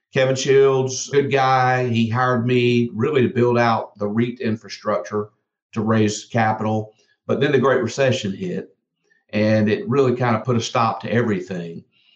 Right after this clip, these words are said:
And Kevin was, he came to me and said, "Stacy, I'm not gonna do this right now.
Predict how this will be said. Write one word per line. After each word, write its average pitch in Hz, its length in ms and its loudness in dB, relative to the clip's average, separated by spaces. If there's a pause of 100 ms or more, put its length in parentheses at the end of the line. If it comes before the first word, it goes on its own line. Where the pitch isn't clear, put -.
(180)
And 101 260 -2
Kevin 127 340 4
was, 98 480 -2
he 104 100 -6
came 120 300 2
to 120 160 4
me 117 120 6
and 101 120 0
said, 107 280 0
"Stacy, 117 400 0
I'm 110 100 2
not 101 120 2
gonna 104 160 0
do 117 160 4
this 113 160 0
right 110 220 0
now. 110 460 0